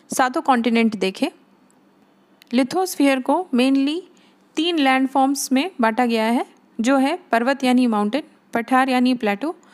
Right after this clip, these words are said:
और मैदान यानी प्लेन्स। तो चलिए अब हम स्टार्ट करते हैं जल मंडल यानी हाइड्रोस्फीयर। हमारी पृथ्वी का वन फोर्थ हिस्सा यानी ट्वेंटी नाइन परसेंट लैंड है,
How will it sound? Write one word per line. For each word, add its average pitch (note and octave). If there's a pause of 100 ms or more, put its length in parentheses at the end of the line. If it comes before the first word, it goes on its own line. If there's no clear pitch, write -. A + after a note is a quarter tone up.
(300)
और A3
मैदान A3+
यानी A#3+ (340)
प्लेन्स। F#3 (1500)
तो C4
चलिए C#4
अब C4
हम C#4
स्टार्ट C4+
करते C4+
हैं C#4
जल A#3+
मंडल B3 (200)
यानी A3+
हाइड्रोस्फीयर। A3+ (1200)
हमारी C#4
पृथ्वी D#4+
का C#4+ (540)
वन C#4+
फोर्थ D#4
हिस्सा B3+
यानी B3+
ट्वेंटी B3+
नाइन D#4
परसेंट B3+
लैंड A#3
है, D4